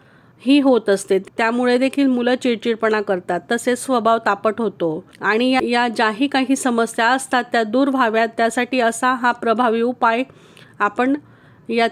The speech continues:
तीन ते चार दिवसांमध्ये नक्कीच करावा. आपल्यावर माता लक्ष्मी तसंच भगवान श्रीहरी विष्णूंचा आशीर्वाद राहावा, यासाठी ही कृती, हा उपाय आपण आवर्जून करावा. आपण कितीही म्हटलं, कोणतेही कार्य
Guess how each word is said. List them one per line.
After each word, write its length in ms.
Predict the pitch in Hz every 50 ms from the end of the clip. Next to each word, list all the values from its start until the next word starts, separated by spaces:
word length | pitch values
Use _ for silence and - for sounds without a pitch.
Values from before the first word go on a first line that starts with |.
| - -
तीन 240 | 269 269 277 277 277 277
ते 80 | 277 254
चार 260 | - - 226 214 220
दिवसांमध्ये 580 | 208 233 233 - - 226 220 214 214 208 247 254
नक्कीच 440 | 247 220 214 - - 269 262 -
करावा. 460 | - - - 196 185 175 170 156 151 160 - - _ _ _ _ - 269
आपल्यावर 480 | - 196 202 202 254 262 262 269 269 262
माता 260 | 254 233 214 - 233
लक्ष्मी 520 | 233 233 226 226 - - - 269 262 285 277 - - - - - - - -
तसंच 320 | 240 233 - 254 254 247
भगवान 320 | 233 277 240 233 247 254 269
श्रीहरी 460 | 262 262 254 254 233 247 233 240 240
विष्णूंचा 640 | 226 233 226 - - 254 269 262 - 269 254 262 277 269 - - _ - - - - - _ -
आशीर्वाद 540 | 208 220 220 - 262 262 240 262 262 254 262
राहावा, 420 | 262 262 240 214 220 226 226 240 247 - _ _ - - - _ -
यासाठी 540 | 233 233 226 226 226 - 262 247 247 277 269 240
ही 120 | 240 277 285
कृती, 480 | 277 - 240 240 220 - 247 247 254 269 - _ _ _ _ _ _ _
हा 180 | - 254 226 220
उपाय 360 | 226 262 262 - 262 254 247
आपण 220 | 233 220 - 247 240
आवर्जून 460 | 226 214 208 220 208 196 208 208 208
करावा. 460 | 202 196 175 170 165 160 160 156 156 156 - - - - _ _ - _ -
आपण 300 | 202 202 202 247 247 247 240
कितीही 380 | 262 254 233 - 285 294 302 302
म्हटलं, 340 | 294 294 269 277 - 247 233
कोणतेही 540 | 233 247 233 233 226 262 269 277 269 285 277
कार्य 440 | 277 277 240 233 233 233 226 226